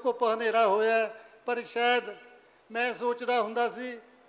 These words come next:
ਵੀ ਬੰਦ-, ਇੱਕ ਅੱਧਾ ਪੜਾਅ ਹਰ ਇੱਕ ਇਨਸਾਨ ਦੀ ਜ਼ਿੰਦਗੀ ਦੇ ਵਿੱਚ ਮਾੜਾ ਹੁੰਦਾ ਹੈ, ਚਾਹੇ ਬਚਪਨ ਆ ਜਾਏ, ਚਾਹੇ ਬੁਢਾਪਾ ਆ ਜਾਏ, ਚਾਹੇ ਜਵਾਨੀ ਆ ਜਾਏ।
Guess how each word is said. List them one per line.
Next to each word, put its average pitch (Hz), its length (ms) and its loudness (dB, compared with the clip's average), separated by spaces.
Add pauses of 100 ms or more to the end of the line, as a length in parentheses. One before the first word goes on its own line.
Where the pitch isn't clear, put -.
(260)
ਵੀ 240 120 -6
ਬੰਦ-, 233 260 -4
ਇੱਕ 247 260 -2
ਅੱਧਾ 247 200 0
ਪੜਾਅ 240 320 4
ਹਰ 208 180 2
ਇੱਕ 262 140 -4
ਇਨਸਾਨ 220 420 -4
ਦੀ 240 120 -10
ਜ਼ਿੰਦਗੀ 226 420 -8
ਦੇ 233 80 -2
ਵਿੱਚ 233 200 -6
ਮਾੜਾ 214 400 2
ਹੁੰਦਾ 202 220 -2
ਹੈ, 190 80 -2
ਚਾਹੇ 226 300 2
ਬਚਪਨ 220 460 -2
ਆ 220 120 2
ਜਾਏ, 233 140 -2
ਚਾਹੇ 226 220 0
ਬੁਢਾਪਾ 220 460 2
ਆ 220 40 4
ਜਾਏ, 220 120 0
ਚਾਹੇ 214 240 0
ਜਵਾਨੀ 208 420 -2
ਆ 185 140 -2
ਜਾਏ। 165 260 -8